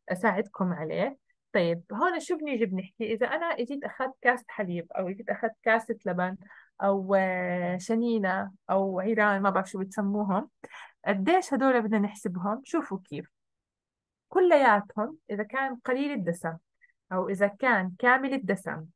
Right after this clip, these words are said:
أو إذا كان خالي من الدسم، كلياتهم راح يعطوني نفس الكمية من النشويات، اثناعش باثناعش باثناعش، اثناعش جرام من الكربوهيدرات كلياتهم. يعني حليب الكامل الدسم،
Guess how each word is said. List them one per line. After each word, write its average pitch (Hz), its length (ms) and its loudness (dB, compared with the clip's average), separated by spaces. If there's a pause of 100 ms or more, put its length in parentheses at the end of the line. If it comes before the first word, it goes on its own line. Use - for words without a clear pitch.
(140)
أو 175 160 0
إذا 180 200 -4
كان 214 380 0
خالي 302 380 2
من 262 180 -6
الدسم، 233 440 -4 (420)
كلياتهم 269 600 4
راح 196 220 -2
يعطوني 233 340 0
نفس 254 220 -6
الكمية 226 580 -2
من 214 120 2
النشويات، 202 760 0 (400)
اثناعش 208 280 2
باثناعش 220 380 -2
باثناعش، 262 440 -4
اثناعش 208 280 0
جرام 202 500 2 (360)
من 180 380 2
الكربوهيدرات 190 1160 0 (360)
كلياتهم. 185 760 2 (220)
يعني 170 280 0
حليب 226 480 0 (400)
الكامل 240 640 2
الدسم، 208 520 -2